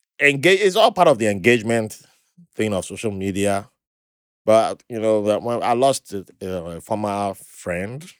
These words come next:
he used to be a friend, but, you know, the day I lost him on Twitter was, he was fighting someone else <laughs> who I don't know, but he was in another fight, and then he tagged me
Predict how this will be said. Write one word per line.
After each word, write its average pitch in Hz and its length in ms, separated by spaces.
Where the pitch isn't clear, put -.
he 247 60
used 247 280
to - 60
be 80 100
a 76 60
friend, 82 360
but, 95 260
you - 80
know, 117 100
the 110 80
day 151 220
I 139 80
lost 117 320
him 98 160
on 85 300
Twitter 104 360
was, 85 580
he 151 100
was 208 340
fighting 110 400
someone 120 320
else 92 420
<laughs> - 600
who 123 220
I 104 120
don't 107 240
know, 90 140
but 95 220
he 113 100
was 117 180
in 107 80
another 110 300
fight, 101 280
and 104 120
then 113 100
he 107 100
tagged 131 320
me 104 200